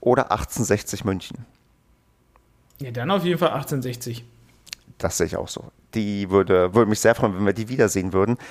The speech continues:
Speaker 1: Ähm, das Irre ist ja in der dritten Liga tatsächlich, dass Ingolstadt wird wohl, wenn's nach Plan läuft, auf Platz drei einlaufen, aber nur, wenn die nicht gegen achtzehnhundertsechzig München verlieren, denn die spielen tatsächlich am letzten Spieltag gegeneinander quasi um Platz drei.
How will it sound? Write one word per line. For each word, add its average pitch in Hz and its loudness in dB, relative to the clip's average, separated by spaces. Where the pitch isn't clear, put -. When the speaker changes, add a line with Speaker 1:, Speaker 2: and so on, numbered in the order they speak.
Speaker 1:
Ähm, 101 2
das 101 2
Irre 120 2
ist 113 -2
ja 110 4
in 98 2
der - -4
dritten 101 -8
Liga 98 2
tatsächlich, 101 -2
dass 87 -4
Ingolstadt 117 -2
wird 107 -2
wohl, 101 0
wenn's 98 -2
nach - -2
Plan 107 2
läuft, 117 -2
auf - -6
Platz - -2
drei - 0
einlaufen, 101 0
aber 90 2
nur, 113 2
wenn 92 0
die 110 -2
nicht 117 -2
gegen 110 0
achtzehnhundertsechzig - -4
München 101 -4
verlieren, 107 -2
denn 87 -2
die 87 -6
spielen - -6
tatsächlich 101 -2
am 92 2
letzten 107 -4
Spieltag 101 -4
gegeneinander 110 0
quasi 98 -2
um 117 -4
Platz - -8
drei. 110 -2